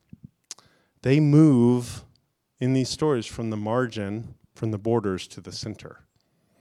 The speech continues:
in Jesus' life and in his imagination. And neither one of these characters are the right person, the quote-unquote right person. The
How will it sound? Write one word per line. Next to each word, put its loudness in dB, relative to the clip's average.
in -2
Jesus' -6
life -6
and -8
in -6
his -10
imagination. -4
And -2
neither 2
one 0
of -4
these -4
characters -6
are -6
the -6
right -4
person, -12
the -12
quote-unquote -4
right -4
person. -12
The 0